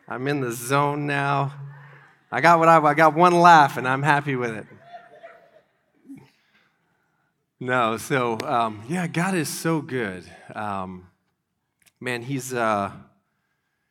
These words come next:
he's been talking to me a lot, uh, throughout my life, really. But,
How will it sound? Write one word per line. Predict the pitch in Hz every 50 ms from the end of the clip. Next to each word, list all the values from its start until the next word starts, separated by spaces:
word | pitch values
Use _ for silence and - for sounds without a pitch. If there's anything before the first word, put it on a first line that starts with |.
| _ _ _ _ _ _
he's | 139 127
been | 131 131 143 127 123 120 113 110 110
talking | - - 123 127 123 120 - 120 110 107
to |
me | 107 107 104 104 107 101 92 - - 98 - -
a | 101 98
lot, | 95 98 101 101 113 113 110 98 - - - - - - - - _ _ _ _ _ -
uh, | 95 92 90 87 87 82 -
throughout | - 107 107 110 98 98
my | 98 90
life, | 90 95 98 101 92 87 - 104
really. | 101 98 90 90
But, | 85 92 92 90